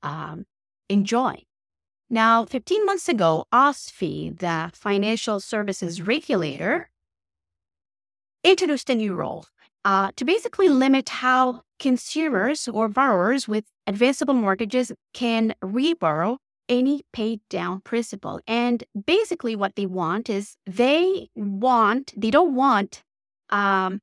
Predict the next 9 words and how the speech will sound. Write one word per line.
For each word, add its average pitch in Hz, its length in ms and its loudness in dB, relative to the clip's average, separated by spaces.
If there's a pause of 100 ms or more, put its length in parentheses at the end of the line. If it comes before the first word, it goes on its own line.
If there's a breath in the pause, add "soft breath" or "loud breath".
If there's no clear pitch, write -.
(280)
anybody 175 680 0
to 226 200 -2
reborrow 226 880 4
money 202 540 0 (100)
above 269 640 2
sixty-five 226 920 -6
percent 190 680 -4 (600)
of 180 400 -2 (360)
the 175 480 -6